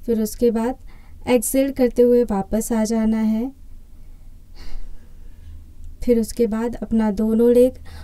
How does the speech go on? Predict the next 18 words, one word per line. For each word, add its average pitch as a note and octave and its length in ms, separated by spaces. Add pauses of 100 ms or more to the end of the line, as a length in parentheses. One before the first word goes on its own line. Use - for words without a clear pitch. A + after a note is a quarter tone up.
(200)
उठा A3 360
लेंगे। A3+ 440 (520)
आपका A#3 400
पूरा A#3 360 (400)
जोर A#3 340
है A#3+ 240
आपके A3+ 460 (380)
thighs A3 500 (140)
and A3+ 240
पेट G#3+ 240
पे A#3 180
आएगा। A3 420
आपको A3+ 380
सामने A3 460
देखना A3+ 440
है A3+ 280
और A3+ 260
आपका A3 420